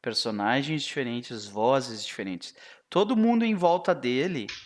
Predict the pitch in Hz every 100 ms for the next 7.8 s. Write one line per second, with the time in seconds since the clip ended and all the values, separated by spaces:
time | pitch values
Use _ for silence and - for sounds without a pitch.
0 | - 117 107 110 170 180 127 117 131 -
1 | 156 170 113 - - - _ _ _ -
2 | 110 113 117 - - 127 127 127 120 -
3 | - - - 120 123 120 - - - -
4 | 135 - 139 143 127 151 151 - 170 -
5 | - - 139 - _ - 135 131 123 110
6 | - 135 131 - 139 147 - - - _
7 | _ _ - 113 117 113 113